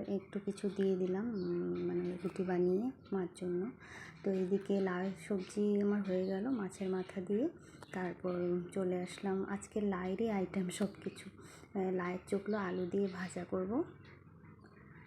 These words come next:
সেটা কেটে নিচ্ছি। তো সকালে আমার রান্নাটা না করলে এদিকে আবার দেরি হয়ে যায় পরে। তো এই যে দেখো ডাল বসিয়ে দিলাম, ডালটা হচ্ছে, আহ, ফাটা ফাটা হয়ে গেছে। এদিকে, আহ, উম,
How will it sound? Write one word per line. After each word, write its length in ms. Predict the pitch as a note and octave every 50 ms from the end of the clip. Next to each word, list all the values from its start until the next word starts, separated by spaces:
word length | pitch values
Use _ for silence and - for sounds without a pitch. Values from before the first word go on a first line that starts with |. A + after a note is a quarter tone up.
| - -
সেটা 220 | - G3+ - G3 F#3 -
কেটে 220 | - G3+ - G#3
নিচ্ছি। 420 | G3+ G#3 G#3 G3+ - - - - D#4 G4 - - - - - - - - - - - - - -
তো 60 | G#3 G3+
সকালে 400 | G3+ - G#3 G3+ G#3 G#3+ G#3+ G#3+
আমার 260 | G#3 G#3 G#3 G#3 G#3 G#3
রান্নাটা 380 | G3+ F#3+ F#3 F#3 F#3+ F#3+ G#3 G#3+
না 160 | G#3 G3 F#3+ F#3+ -
করলে 180 | G3+ G3 G3+ G#3+ G#3
এদিকে 220 | F#3 F#3 F#3 - G3
আবার 200 | F3+ - F#3+ F#3
দেরি 240 | F3+ F#3+ F#3 F#3 F#3+
হয়ে 220 | F#3+ G3+ G3 G3 F#3+ -
যায় 140 | G#3 A3 A3 -
পরে। 200 | G3+ F#3+ G3 B3 D4 C#4+ -
তো 60 | - G3 F#3
এই 60 | F#3 F#3
যে 60 | - F#3+
দেখো 200 | - F#3 - G#3
ডাল 220 | F#3+ F#3 F#3 F3+ F3+ F3+
বসিয়ে 280 | F#3+ F#3+ - - G3+ G3
দিলাম, 280 | - G3+ G3 G#3+ C4+ F4+ - - - - - - - - - - - G#3
ডালটা 360 | F#3+ F#3+ F3+ F3 - - G3
হচ্ছে, 440 | F#3 F3+ F#3+ F3 - - - - C4
আহ, 760 | D4+ D#4 - - - - - - - F#3+ F#3 F#3 F#3 F#3 F#3 F#3 -
ফাটা 220 | - - G3+ - G3
ফাটা 220 | F#3+ G3 F#3+ - G3
হয়ে 220 | F#3+ G3 F#3 F#3
গেছে। 260 | F#3 F#3+ F#3+ - - -
এদিকে, 380 | A3 F#3+ F3 F#3+ F3+ - - F#3+ F#3+ - - - - - - - - -
আহ, 400 | - F#3+ F#3 F3+ F3+ F3+ F3+ F3 F3 F3 - - - - - - - - - - - -
উম, 240 | F#3 F#3 F3+ F#3